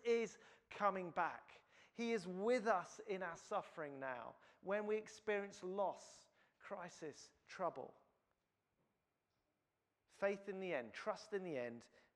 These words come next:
means trusting in the now. Posture, focus. He thanked God before he asked God for help. Did you notice that in the passage?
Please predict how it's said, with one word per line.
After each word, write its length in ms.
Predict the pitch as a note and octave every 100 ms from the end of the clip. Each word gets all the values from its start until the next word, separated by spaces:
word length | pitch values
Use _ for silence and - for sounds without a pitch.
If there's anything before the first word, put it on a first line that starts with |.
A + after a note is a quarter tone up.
| C#3
means 220 | C#3+ B2+
trusting 600 | - F3 C3 - - C3+ C3+ -
in 140 | C#3+ B2+
the 80 | B2+
now. 380 | C3+ B2 A#2 A#2+ - - _ _ _ -
Posture, 480 | G#3 G#3 - D#3 C3 -
focus. 480 | G#3 G3+ - B2+ - - -
He 200 | B3 A3 -
thanked 440 | - A#3+ C4+ G#3 -
God 240 | F3 C3+ C3
before 380 | - F#3 A#3 G3+
he 120 | G#3 - G3
asked 380 | G#3 G#3+ -
God 180 | F3 D#3 -
for 100 | F3+
help. 400 | G3+ F#3+ - - - - _ _ -
Did 140 | F3+
you 80 | G#3
notice 420 | A3+ A#3+ G3 -
that 200 | C#3 C3
in 120 | D#3+
the 80 | F3+
passage? 580 | D#3+ G3 - A#2+ G#2+ -